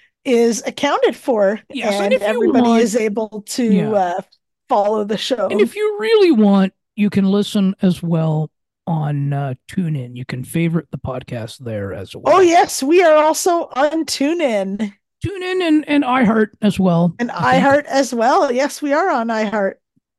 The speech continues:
Speaker 2: And if you're subscribing to, if you're subscribed to Amazon Music and Amazon Prime, you can find us there on Am-, you can find us
Speaker 1: Yes.
Speaker 2: there as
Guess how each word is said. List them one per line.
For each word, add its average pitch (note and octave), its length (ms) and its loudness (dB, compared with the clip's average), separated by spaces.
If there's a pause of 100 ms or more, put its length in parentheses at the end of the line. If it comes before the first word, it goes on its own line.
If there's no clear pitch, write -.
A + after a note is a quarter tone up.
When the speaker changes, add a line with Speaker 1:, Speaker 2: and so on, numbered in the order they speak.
(200)
Speaker 2:
And A#4 120 0
if - 160 0
you're G#4 100 4
subscribing E4 680 4
to, C4+ 120 4
if A#3+ 240 2
you're B3+ 120 6
subscribed A#3 800 0
to A3 380 2 (360)
Amazon F#3+ 540 2
Music E4 520 0
and G#3+ 160 0
Amazon G3 440 0
Prime, C#4+ 640 0 (600)
you G#3+ 180 0
can G3+ 160 0
find F3 340 -2
us E3 220 -2
there D3+ 680 0
on D3 200 -4
Am-, C#3 260 -6
you F3 160 -2
can D3+ 100 -4
find - 180 0
us C3 80 -6
Speaker 1:
Yes. C#3+ 220 -6
Speaker 2:
there B2+ 340 -6 (400)
as C#3 400 -6